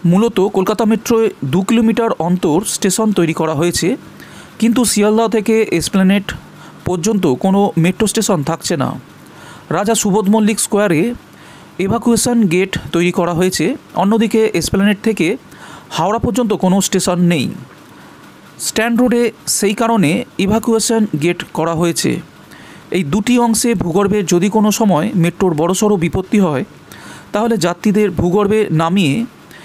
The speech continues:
এই ক্রস প্যাসেজগুলি দিয়ে একটি টানেল থেকে অন্য টানেলে নিয়ে ওই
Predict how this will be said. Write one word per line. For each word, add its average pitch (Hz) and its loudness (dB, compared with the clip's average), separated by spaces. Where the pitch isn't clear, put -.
এই 190 -2
ক্রস 208 0
প্যাসেজগুলি 190 2
দিয়ে 175 0
একটি 226 -2
টানেল 202 0
থেকে 214 0
অন্য 170 0
টানেলে 202 2
নিয়ে 196 4
ওই 196 2